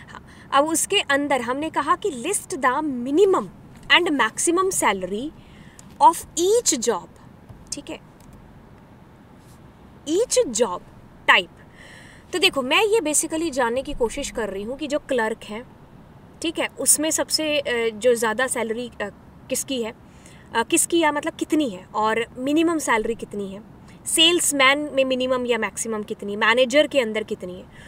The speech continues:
एचआर के अंदर कितनी है। तो ये हम जानने की कोशिश है जो कर रहे हैं। तो यहाँ पर group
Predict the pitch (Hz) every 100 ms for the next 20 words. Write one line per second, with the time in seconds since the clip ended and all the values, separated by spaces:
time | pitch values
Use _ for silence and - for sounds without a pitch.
0 | - - - - 294 - 339 339 330 269
1 | 226 220 208 185 185 - - - - 339
2 | 254 453 403 330 269 247 262 254 240 214
3 | 233 233 233 226 214 180 185 214 - 247
4 | 214 247 - 185 196 196 269 -